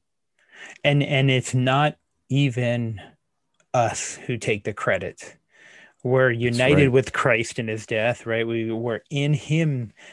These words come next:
Speaker 1: but as we're in him, the Spirit fills us. And the real battle is because the Spirit now lives inside of us, Galatians
Speaker 2: Amen.
Speaker 1: five, and the Spirit is battling with that old Adamic flesh that we have.
Speaker 2: That's
Speaker 1: And that
Speaker 2: right.
Speaker 1: battle goes on and on. But even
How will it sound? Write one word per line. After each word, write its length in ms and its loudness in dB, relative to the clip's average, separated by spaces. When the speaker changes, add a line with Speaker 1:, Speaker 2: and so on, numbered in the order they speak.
Speaker 1:
but 480 0
as 380 -4
we're 120 0
in 280 -4
him, 680 -6
the 140 -8
Spirit 680 -6
fills 540 -8
us. 580 -6
And 200 -6
the 100 -4
real 300 -2
battle 500 -2
is 200 -8
because 320 -12
the 120 -10
Spirit 460 -8
now 180 -10
lives 240 -10
inside 400 -4
of 120 -8
us, 160 -6
Galatians 580 -4
Speaker 2:
Amen. 60 -8
Speaker 1:
five, 420 0
and 160 -4
the 80 -2
Spirit 460 2
is 160 0
battling 580 0
with 160 0
that 220 -2
old 580 2
Adamic 580 0
flesh 400 0
that 220 2
we 140 -2
have. 600 0
Speaker 2:
That's 80 -12
Speaker 1:
And 100 -6
that 60 -2
Speaker 2:
right. 100 -6
Speaker 1:
battle 260 -2
goes 300 -6
on 240 -2
and 100 -8
on. 240 -4
But 160 -8
even 560 -6